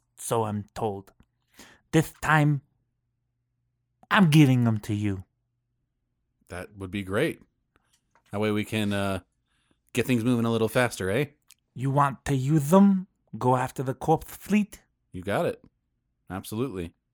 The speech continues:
Speaker 1: Be my guest.
Speaker 2: Awesome. I take them from her.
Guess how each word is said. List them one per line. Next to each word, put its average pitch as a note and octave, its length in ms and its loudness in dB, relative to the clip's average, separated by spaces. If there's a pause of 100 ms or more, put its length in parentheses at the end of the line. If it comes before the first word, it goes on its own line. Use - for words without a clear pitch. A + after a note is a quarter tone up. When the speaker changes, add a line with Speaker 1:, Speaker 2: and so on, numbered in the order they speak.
(160)
Speaker 1:
Be C#3 180 2
my C3+ 180 2
guest. - 560 -4 (640)
Speaker 2:
Awesome. F#2+ 300 -8 (1400)
I D#2+ 80 -10
take E2 240 -12
them D#2+ 140 -10
from D2 200 -12
her. C#2 180 -14